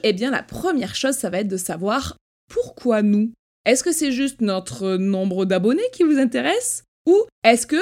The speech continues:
c'est notre personnalité, ce qu'on partage sur les réseaux, notre façon de voir les choses, et cetera ? Ça,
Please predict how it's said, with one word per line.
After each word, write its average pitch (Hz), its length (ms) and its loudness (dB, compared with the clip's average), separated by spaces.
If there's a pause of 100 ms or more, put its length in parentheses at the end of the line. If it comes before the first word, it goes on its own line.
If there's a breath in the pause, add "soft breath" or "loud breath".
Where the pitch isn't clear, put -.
(120)
c'est 302 360 0 (280)
notre 202 340 2
personnalité, 220 800 0
ce 220 80 -6
qu'on 202 220 0
partage 190 400 -4
sur 196 120 -4
les 185 120 -2
réseaux, 233 420 2
notre 208 300 -2
façon 185 260 -6
de 190 60 -2
voir 185 160 0
les 294 100 0
choses, 208 320 -2
et 175 100 -2
cetera ? 233 380 -4 (400)
Ça, 370 120 6